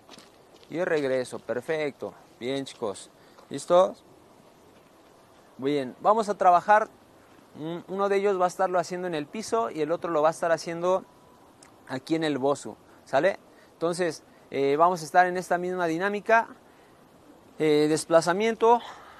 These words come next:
Vamos a estar, eh, de este lado, Toño. Ahorita vamos a ir alternando. Una vez tú haces en el piso y una vez Giovanni,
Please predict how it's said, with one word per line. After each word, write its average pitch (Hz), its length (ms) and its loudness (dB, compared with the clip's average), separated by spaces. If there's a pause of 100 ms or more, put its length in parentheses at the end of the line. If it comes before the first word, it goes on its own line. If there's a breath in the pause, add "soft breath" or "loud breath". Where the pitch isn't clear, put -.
(140)
Vamos 165 240 -2
a - 20 -14
estar, 170 220 0 (100)
eh, 143 200 0
de 156 40 0
este 165 160 -6
lado, 175 220 4
Toño. 196 340 -8 (420)
Ahorita 143 540 0 (340)
vamos 151 260 -6
a 156 40 -12
ir 147 80 -2
alternando. 139 600 -4
Una 143 180 -4
vez 143 160 -8
tú 151 100 -2
haces 135 240 -4
en 131 80 -8
el 131 100 -6
piso 180 380 -6
y 156 60 -4
una 139 160 -2
vez 143 100 -4
Giovanni, 170 380 -2